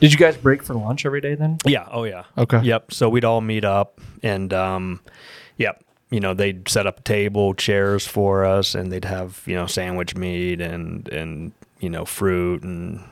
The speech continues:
Speaker 2: water, and they, they had everything for us.
Speaker 1: That's
Speaker 2: So.
Speaker 1: awesome. So day two, you, you, I mean, you wake up and
Speaker 2: Yeah.
Speaker 1: breaking camp again, I guess.
Speaker 2: Yeah,
Speaker 1: I'm
Speaker 2: I
Speaker 1: guessing.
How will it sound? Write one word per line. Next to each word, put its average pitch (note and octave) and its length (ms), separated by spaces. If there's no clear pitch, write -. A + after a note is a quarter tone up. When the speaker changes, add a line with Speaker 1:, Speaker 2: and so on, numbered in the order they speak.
Speaker 2:
water, F2+ 560
and E2 240
they, F#2+ 120
they F#2 240
had D#2+ 200
everything D#2 480
for F2 260
us. G2+ 120
Speaker 1:
That's - 220
Speaker 2:
So. - 40
Speaker 1:
awesome. - 420
So D3 180
day C#3 200
two, C#3 220
you, C3 220
you, C3+ 240
I C3 40
mean, A#2+ 180
you B2 80
wake C3 260
up C3+ 380
and A#2 180
Speaker 2:
Yeah. A2+ 240
Speaker 1:
breaking C3+ 300
camp C#3 280
again, C3 300
I C3 100
guess. C3+ 320
Speaker 2:
Yeah, D3+ 220
Speaker 1:
I'm C#3+ 60
Speaker 2:
I C3 60
Speaker 1:
guessing. B2 80